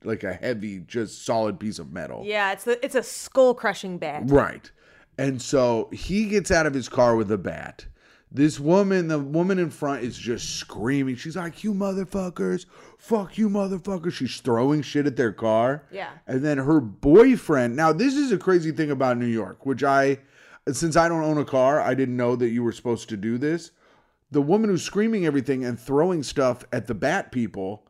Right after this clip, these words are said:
Speaker 1: her boyfriend gets out, or possible husband,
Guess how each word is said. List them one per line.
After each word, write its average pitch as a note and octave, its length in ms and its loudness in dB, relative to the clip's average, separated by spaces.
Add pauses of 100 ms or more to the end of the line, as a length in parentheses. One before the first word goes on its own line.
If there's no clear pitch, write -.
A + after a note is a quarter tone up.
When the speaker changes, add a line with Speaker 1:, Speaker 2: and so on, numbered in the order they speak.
(360)
Speaker 1:
her G3 180 4
boyfriend F3 520 2
gets C#3 220 -2
out, C#3 260 6
or G#3+ 160 8
possible G3+ 460 4
husband, A#2 400 0